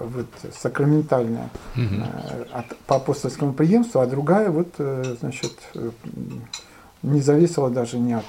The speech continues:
Speaker 1: пола, ни от, э, иерархии, хотя были редко даже и епископы, например, митрополит, э, Иоанн Сынчев, о, или, э, значит, отец такой, митрополит Иосиф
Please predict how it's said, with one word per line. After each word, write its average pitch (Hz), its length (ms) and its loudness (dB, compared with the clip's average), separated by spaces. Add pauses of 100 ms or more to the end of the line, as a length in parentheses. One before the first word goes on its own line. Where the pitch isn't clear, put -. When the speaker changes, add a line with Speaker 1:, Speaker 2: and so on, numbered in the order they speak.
(100)
Speaker 1:
пола, 175 300 4
ни 131 200 -2
от, 117 140 -4 (140)
э, - 300 -8
иерархии, 143 640 -2 (300)
хотя 131 320 2
были 156 260 6
редко 135 420 2
даже 123 340 -2
и 117 160 -2
епископы, 147 560 -2
например, 127 460 -2
митрополит, 123 600 -2 (840)
э, 67 680 -8
Иоанн 139 340 2
Сынчев, 160 640 2 (440)
о, 127 360 -2
или, 127 440 -2
э, - 320 -8 (600)
значит, 120 280 -8
отец 127 480 -6
такой, 131 360 -4
митрополит 135 500 -2
Иосиф 156 520 0